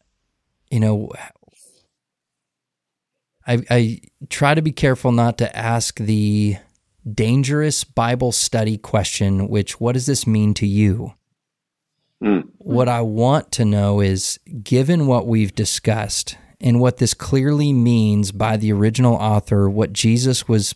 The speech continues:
Speaker 1: the point that Jesus is making here, how is that significant for the three of us as we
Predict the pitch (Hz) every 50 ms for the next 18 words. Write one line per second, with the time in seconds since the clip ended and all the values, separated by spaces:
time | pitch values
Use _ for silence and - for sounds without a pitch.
0 | _ - - 117 113 - - - 123 131 131 123 - 120 - 95 110 107 113 110
1 | 113 107 - - 101 98 104 104 107 107 - 107 101 92 90 113 120 - 117 -
2 | _ _ _ _ _ _ _ _ _ _ _ _ _ _ _ _ _ _ _ _
3 | _ _ _ _ _ _ _ _ _ _ - - - - 131 131 139 151 147 131
4 | 110 107 107 110 117 123 - - - - - 123 104 - 110 110 110 110 - -
5 | 104 - - 98 95 95 - - - - - 110 104 101 101 101 104 - - 107
6 | 101 - - - - 123 123 120 110 98 104 101 101 101 95 - - 101 107 98
7 | 101 101 107 110 107 104 104 101 98 -